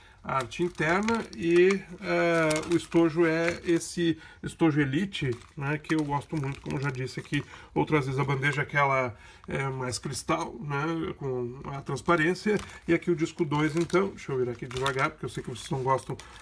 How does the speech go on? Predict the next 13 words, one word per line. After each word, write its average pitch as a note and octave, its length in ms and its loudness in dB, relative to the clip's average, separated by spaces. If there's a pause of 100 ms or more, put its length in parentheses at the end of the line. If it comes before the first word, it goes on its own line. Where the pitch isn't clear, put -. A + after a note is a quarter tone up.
(120)
do D3+ 100 0
jeito C#3+ 240 -2
que - 80 -4
eu D3 60 0
trato D3 640 2
os D3+ 140 2
discos, D#3+ 320 6
acho C3+ 160 0
que - 80 -6
eu C3+ 80 -2
sou D3 320 -4 (100)
muito C3+ 540 -4
descuidado. E3 760 2